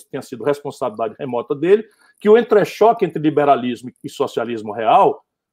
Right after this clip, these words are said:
produziu o experimento social-democrata e a possibilidade dos trabalhadores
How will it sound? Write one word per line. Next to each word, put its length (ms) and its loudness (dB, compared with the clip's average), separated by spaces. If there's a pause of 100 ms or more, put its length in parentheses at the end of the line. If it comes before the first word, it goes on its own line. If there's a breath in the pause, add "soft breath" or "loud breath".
(120)
produziu 560 2
o 40 0
experimento 580 0
social-democrata 1120 -2
e 100 2
a 60 2
possibilidade 800 -4
dos 120 -12
trabalhadores 920 -2